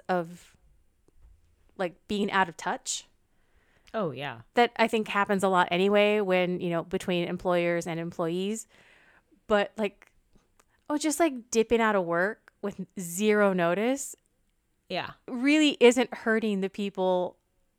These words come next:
Speaker 1: high up on the food chain because they're not the ones making up the hours and having to come in. Like, I thought I was gonna have some rest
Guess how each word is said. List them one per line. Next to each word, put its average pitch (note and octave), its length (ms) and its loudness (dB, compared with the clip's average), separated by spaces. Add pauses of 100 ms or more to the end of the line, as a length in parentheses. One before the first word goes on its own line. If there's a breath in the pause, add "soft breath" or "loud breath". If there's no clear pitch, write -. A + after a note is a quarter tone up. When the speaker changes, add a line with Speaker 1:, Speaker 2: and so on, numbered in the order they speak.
(360)
Speaker 1:
high F#3+ 260 4
up F#3+ 140 0
on F3+ 140 0
the F3 60 -6
food F#3 240 -4
chain A3+ 360 -4 (460 loud breath)
because B3+ 280 0
they're A#3 160 6
not B3 220 2
the A#3+ 80 2
ones A3 600 2 (340)
making G#3 300 2
up G#3 120 -2
the G3 120 2
hours G3+ 360 2
and F#3 80 -4
having F3+ 200 0
to F3+ 60 -6
come A3 160 -4
in. A3+ 140 -2
Like, F3+ 180 0
I G3 140 6
thought A3+ 180 4
I A3+ 60 2
was G#3 120 -2
gonna G3+ 140 -2
have G3 180 -2
some F3+ 180 -4
rest - 380 -2